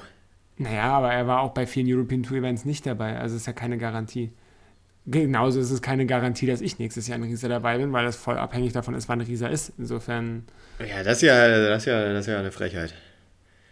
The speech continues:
Speaker 2: wenn du da nicht dabei bist.
Speaker 1: Ja, wie gesagt, also ich plane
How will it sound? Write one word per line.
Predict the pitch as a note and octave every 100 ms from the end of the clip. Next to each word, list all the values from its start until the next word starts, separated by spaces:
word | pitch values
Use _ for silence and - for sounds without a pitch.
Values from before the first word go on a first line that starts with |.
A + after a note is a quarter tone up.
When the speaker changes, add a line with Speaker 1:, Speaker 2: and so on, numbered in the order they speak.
| - _ _
Speaker 2:
wenn | G#2+ A2
du | G#2+
da | G2
nicht | F#2+
dabei | F#2 F2+ F#2
bist. | F2 - - - _ _ _ - - -
Speaker 1:
Ja, | E3+ D3
wie |
gesagt, | D3+ F3+ D#3 - -
also | B2+ C3
ich | -
plane | - B2+ D3 E3+ F3+ F3